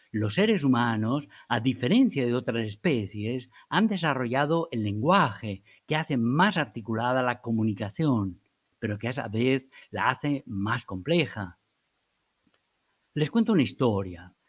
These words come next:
Hace muchos años, estando en París, conocí a una vietnamita recién llegada. Pero después de unos días, comunicándonos por señas, como chimpancés, comprendimos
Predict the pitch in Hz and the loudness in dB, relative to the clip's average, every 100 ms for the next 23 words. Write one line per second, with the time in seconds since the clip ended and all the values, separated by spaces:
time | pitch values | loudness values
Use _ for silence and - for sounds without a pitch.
0 | _ 202 - 202 143 - 107 131 123 104 | _ 0 2 4 4 0 -2 0 0 0
1 | 107 135 143 - _ 113 - 208 208 127 | -2 -2 -4 -12 _ -6 0 2 2 2
2 | 110 107 110 123 151 _ _ 135 131 131 | 0 -2 -2 -4 -6 _ _ -2 0 0
3 | 208 214 226 - 175 170 123 127 113 113 | -4 -4 -6 -4 -2 -2 -2 -2 0 0
4 | 113 151 139 143 147 143 104 117 110 104 | 2 2 2 0 -4 -4 -6 -4 -2 -2
5 | 107 165 135 101 95 85 _ _ _ _ | 0 0 0 -2 -8 -12 _ _ _ _
6 | _ _ 131 127 131 - 214 214 165 110 | _ _ -4 0 0 0 -2 2 0 0
7 | 143 120 98 95 - _ _ 113 120 107 | -2 -2 -4 -6 -10 _ _ 0 2 2
8 | 104 135 190 156 110 107 92 - 143 127 | 2 4 4 4 0 -6 -12 -2 2 4
9 | 117 147 175 - _ _ 101 98 - 110 | 4 0 -2 -8 _ _ -6 -6 -6 -4
10 | 127 90 - 117 117 120 - - - 117 | -4 -8 -6 -4 -2 -4 -10 -20 -2 -2
11 | 110 110 123 208 196 202 196 | 0 -2 0 2 4 4 0